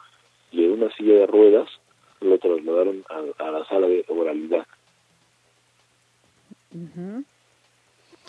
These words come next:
Speaker 2: Bueno, pues ahí está, ahí está lo más reciente de este caso tan lamentable, como dices, registrado hace exactamente una semana, el jueves por la,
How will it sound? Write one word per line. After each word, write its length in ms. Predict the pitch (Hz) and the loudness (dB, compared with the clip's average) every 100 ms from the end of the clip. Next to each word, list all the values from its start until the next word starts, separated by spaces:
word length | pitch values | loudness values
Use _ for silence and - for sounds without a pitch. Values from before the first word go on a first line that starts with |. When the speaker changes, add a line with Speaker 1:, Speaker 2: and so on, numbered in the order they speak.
| - - - _ _ | -20 -20 -20 _ _
Speaker 2:
Bueno, 320 | 165 196 233 | -8 -6 -6
pues 260 | 240 185 - | -10 -10 -8
ahí 200 | 165 202 | -6 -4
está, 420 | 202 - 185 208 | -4 -4 -6 -6
ahí 280 | - 185 208 | -2 0 2
está 340 | 208 196 202 196 | 0 0 -2 0
lo 160 | 190 | -2
más 400 | 185 196 196 190 | -2 -4 -6 -12
reciente 540 | 190 190 202 190 202 190 | -12 -8 -6 -6 -4 -4
de 100 | 185 | -4
este 260 | 175 202 | -4 -8
caso 400 | - 190 185 202 | -4 -4 -2 -6
tan 260 | 180 190 196 | -4 -4 -4
lamentable, 720 | 180 170 165 180 180 175 175 | -4 -4 -4 -2 0 0 -4
como 240 | - 151 156 | -6 -8 -4
dices, 460 | 175 170 175 - | -6 -6 -8 -10
registrado 640 | 156 151 160 - 185 175 175 | -12 -10 -12 -4 -2 -2 -4
hace 380 | 180 170 185 170 | -6 -8 -8 -10
exactamente 640 | 165 170 - 160 160 165 | -12 -14 -12 -12 -12 -12
una 140 | 165 160 | -12 -12
semana, 460 | - 147 151 147 | -14 -10 -10 -10
el 40 | 131 | -12
jueves 340 | - 170 156 | -8 -6 -6
por 220 | - 135 | -10 -16
la, 160 | 127 123 | -16 -18